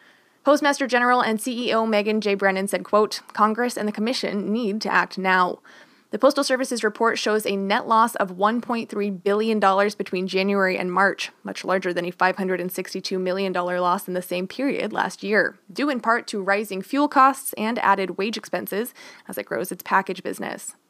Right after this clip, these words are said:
Trump has pushed Brennan to double the rate the Postal Service charges Amazon dot com and other firms to ship packages. But Brennan has explained in multiple conversations over the year and last that these arrangements are bound by contracts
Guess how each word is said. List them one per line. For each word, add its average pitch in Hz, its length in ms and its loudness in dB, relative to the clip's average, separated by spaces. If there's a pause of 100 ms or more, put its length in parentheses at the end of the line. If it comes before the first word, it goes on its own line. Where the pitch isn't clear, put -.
(320)
Trump 311 300 6
has 330 240 4
pushed 269 440 2
Brennan 247 300 6
to 254 100 2
double 226 400 6
the 285 100 6
rate 247 200 2
the 233 80 -2
Postal 240 320 0
Service 214 340 0
charges 294 480 4
Amazon 190 380 2
dot 180 180 0
com 190 220 2
and 202 80 2
other 240 240 6
firms 180 320 0
to 202 60 -4
ship 190 180 -4
packages. 196 720 0 (180)
But 214 300 4
Brennan 226 240 4
has 233 120 0
explained 214 360 0
in 202 120 2
multiple 254 300 2
conversations 196 560 0
over 196 160 0
the 190 80 4
year 180 220 6
and 185 180 2
last 214 460 6
that 202 120 2
these 285 200 4
arrangements 262 500 0
are 208 160 4
bound 208 480 2
by 202 100 4
contracts 202 760 4